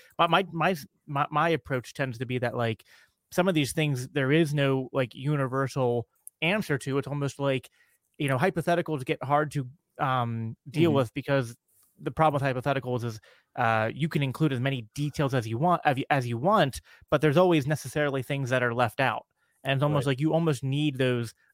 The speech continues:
Speaker 1: unknown details to know how to act in any given situation.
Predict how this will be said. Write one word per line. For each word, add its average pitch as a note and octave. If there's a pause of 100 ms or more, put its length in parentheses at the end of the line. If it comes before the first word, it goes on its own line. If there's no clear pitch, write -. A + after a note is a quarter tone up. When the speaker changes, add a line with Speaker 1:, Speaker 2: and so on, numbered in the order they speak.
(120)
Speaker 1:
unknown D3
details B2+
to C#3
know C3
how C3
to B2
act B2
in C3+
any B2+
given B2
situation. C#3+